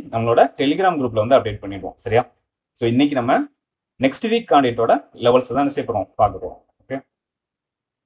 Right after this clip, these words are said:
so நம்மளுக்கு நல்ல ரேஞ்ச் மார்க்கெட்டா இருந்தாங்க அப்படின்னா நம்மளுக்கு இந்த ரேஞ்சுக்குள்ள தான் இருப்பாங்க. அதாவது நம்மளுக்கு நெக்ஸ்ட் வீக் ரேஞ்சுக்குள்ள தான் வந்து இருக்கணும், இருக்கணும் மார்க்கெட்டு. So நம்மளுக்கு ரேஞ்ச் கம்மியா இருந்தாங்க அப்படின்னா தான் நம்மளுக்கு என்ன செய்யலாங்க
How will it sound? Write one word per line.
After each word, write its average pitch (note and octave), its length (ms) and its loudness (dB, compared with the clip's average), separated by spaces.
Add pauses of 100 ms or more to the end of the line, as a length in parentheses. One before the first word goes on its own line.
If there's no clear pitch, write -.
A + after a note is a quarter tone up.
(160)
so D3 80 -4
நம்மளுக்கு C3 340 0
நல்ல D3 120 4 (140)
ரேஞ்ச் F3+ 280 2
மார்க்கெட்டா E3 380 6
இருந்தாங்க C#3 320 4
அப்படின்னா A#2 280 2
நம்மளுக்கு D3 340 0
இந்த C#3+ 160 2 (220)
ரேஞ்சுக்குள்ள C3+ 440 0
தான் C#3 120 6
இருப்பாங்க. G#2+ 240 -4
அதாவது B2+ 160 2
நம்மளுக்கு C3 260 -2
நெக்ஸ்ட் A#2+ 240 -6
வீக் C#3 240 -2
ரேஞ்சுக்குள்ள A#2 360 -4
தான் C3 140 4
வந்து A2+ 120 0
இருக்கணும், A2 320 -6
இருக்கணும் A2 340 -4
மார்க்கெட்டு. G#2+ 340 -2 (480)
So - 100 -4
நம்மளுக்கு D3+ 320 2 (120)
ரேஞ்ச் E3+ 260 0 (220)
கம்மியா G3+ 360 4
இருந்தாங்க C#3 380 0
அப்படின்னா A#2+ 320 0
தான் D3 140 2
நம்மளுக்கு C3+ 240 -2
என்ன C#3+ 120 -2
செய்யலாங்க A#2+ 300 0